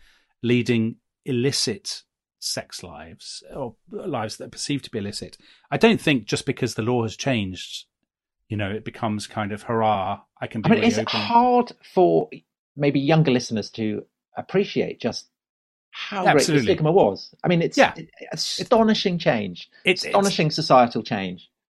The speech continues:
Speaker 1: Well, it's probably one of the biggest in our lifetime, Tom. I would imagine it's probably the single biggest kind of moral, cultural change, isn't it? The,
Speaker 2: Yeah,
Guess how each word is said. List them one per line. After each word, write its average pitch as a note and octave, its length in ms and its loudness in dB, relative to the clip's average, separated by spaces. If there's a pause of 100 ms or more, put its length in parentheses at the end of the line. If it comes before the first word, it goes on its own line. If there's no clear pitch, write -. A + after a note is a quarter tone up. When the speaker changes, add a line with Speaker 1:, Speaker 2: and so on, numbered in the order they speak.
(260)
Speaker 1:
Well, C3+ 80 0
it's A2+ 100 -4
probably C3 300 0
one A#2 160 0
of G2+ 40 -4
the G2 60 -8
biggest - 580 -6 (260)
in A2+ 100 -6
our G#2+ 160 -4
lifetime, G#2 420 -6
Tom. - 320 -14 (340)
I A2 80 -4
would G#2 120 -6
imagine A2+ 300 -4
it's G#2+ 80 -12
probably A#2+ 260 -8
the A2+ 80 -12
single A#2+ 360 -6
biggest C#3 400 -10
kind A#2 200 -6
of - 320 -12 (640)
moral, A#2+ 640 0
cultural B2+ 600 -6
change, A3 420 -6
isn't D#3 160 -6
it? A3 160 -8
The, B2+ 680 -2
Speaker 2:
Yeah, A#2 240 2